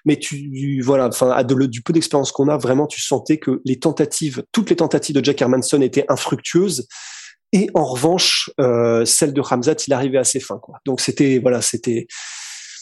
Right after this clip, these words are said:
il l'a bouffé tout simplement. Mais voilà, gardez bien à l'esprit que même si c'est impressionnant,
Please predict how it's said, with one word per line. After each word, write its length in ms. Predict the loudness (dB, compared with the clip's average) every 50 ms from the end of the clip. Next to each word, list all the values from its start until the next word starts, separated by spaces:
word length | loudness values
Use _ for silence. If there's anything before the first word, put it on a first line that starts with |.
| -16 _ 0
il 140 | 0 2 4
l'a 100 | 2 2
bouffé 340 | 0 -2 0 0 2 0
tout 100 | 0 0
simplement. 580 | 0 0 0 0 0 0 2 2 2 2 0 -4 -8 -16 -20 -20 _ -2
Mais 180 | 2 2 2 2
voilà, 300 | 2 2 2 2 2 2
gardez 400 | 0 0 0 0 2 2 2 2
bien 280 | 0 -2 0 0 2
à 80 | 2 2
l'esprit 520 | 0 0 -2 -4 -8 -8 -6 -6 -6 -6 -2
que 360 | 2 2 4 4 2 2 0 0
même 260 | 2 2 2 2 2
si 180 | 0 0 0
c'est 220 | 0 0 0 0 0 0
impressionnant, 760 | -2 -4 -4 -4 -6 -6 -2 0 2 2 2 2 0 -2